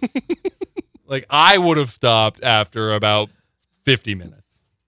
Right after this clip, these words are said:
Speaker 1: Fifty?
Speaker 2: Yeah. And I
Speaker 1: Seems
Speaker 2: would've,
Speaker 1: like
Speaker 2: I would've missed some good stuff.
Speaker 1: Yeah.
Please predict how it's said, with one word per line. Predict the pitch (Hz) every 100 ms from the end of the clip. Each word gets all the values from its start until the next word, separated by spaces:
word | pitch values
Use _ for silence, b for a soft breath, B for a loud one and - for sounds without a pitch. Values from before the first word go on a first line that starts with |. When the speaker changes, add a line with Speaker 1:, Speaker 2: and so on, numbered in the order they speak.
| -
Speaker 1:
Fifty? | 190 240 - 107 - _ -
Speaker 2:
Yeah. | 101 85 _ _ _ _ _ _ _ _ _ _ _ _ _ _ _ _ _ _ _ _ _ _ _ _ 139
And |
I | 180
Speaker 1:
Seems | 247
Speaker 2:
would've, | 311
Speaker 1:
like | 214
Speaker 2:
I | 214
would've | 269 311
missed | 302 -
some | 254 196
good | 254 208
stuff. | - - 117 _ _ 127
Speaker 1:
Yeah. | 139